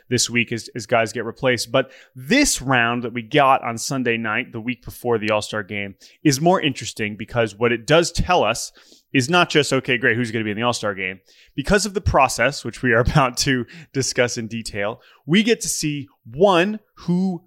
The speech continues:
fellow players and the peers want to see in the All-Star Game and believe deserve to be All-Stars, and two, who the league believes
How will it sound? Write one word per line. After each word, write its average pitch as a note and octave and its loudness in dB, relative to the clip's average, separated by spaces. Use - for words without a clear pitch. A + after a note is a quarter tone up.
fellow F3 2
players E3 2
and C3+ -2
the C3 0
peers D#3 2
want A#2+ 2
to A#2 -6
see C3 0
in A#2 0
the A2 -2
All-Star G#2 -4
Game G2 -8
and A#2+ -4
believe A#2 -2
deserve G#2 -6
to - -20
be G#2 -8
All-Stars, B2 -6
and G3 -2
two, G#3 0
who F#3 -4
the E3 4
league F3+ -2
believes A2+ -6